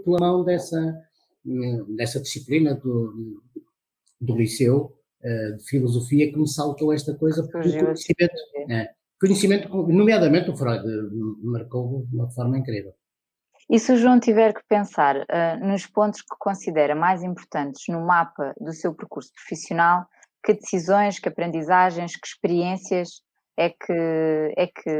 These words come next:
Speaker 2: eh, são mais relevantes para si?
Speaker 1: Eh, ehm,
Speaker 2: É que marcaram?
Speaker 1: a, a primeira grande decisão foi essa, foi, "É isto que eu quero." Eh, eu não sabia o que era, portanto, quando se me perguntassem, "Mas queres isto para quê?" Eu,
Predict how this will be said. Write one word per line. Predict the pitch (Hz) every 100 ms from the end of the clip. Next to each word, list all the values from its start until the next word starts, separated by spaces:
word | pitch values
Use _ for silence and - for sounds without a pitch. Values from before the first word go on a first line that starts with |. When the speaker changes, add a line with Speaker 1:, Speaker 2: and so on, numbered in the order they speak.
| 151 147 147 147 - _ _
Speaker 2:
eh, | - 151
são | 147 196
mais | 180 175
relevantes | - 180 160 175 175 -
para | 160
si? | 156 - 127 _ _ _ _ _ _ _ _ - _ _ _
Speaker 1:
Eh, | 151 151 -
ehm, | 151 143 139 131 127 127 120 - _
Speaker 2:
É | 160
que | 165 175
marcaram? | 170 - 139 135 269 _ _ _ _
Speaker 1:
a, | 143 160 190
a |
primeira | 190 214 208 185 160
grande | 156 151
decisão | 147 - 139 160
foi | 190 208
essa, | 110 - 120
foi, | - 120 117 120
"É | 147
isto | 139 123 -
que |
eu | 123
quero." | 95 - _ _ _ _ 110
Eh, | 104 98 98 - _ _ _ _ _ -
eu | 139
não | 139
sabia | 120 123 131
o |
que | 135 123
era, | 107 104
portanto, | - 98 - _
quando | 120 120 117 120 117
se | -
me | 135
perguntassem, | 139 131 135 123 117 131
"Mas | 123
queres | 139 131
isto | 123 -
para | 135 127
quê?" | 143 151 143
Eu, | 127 120 120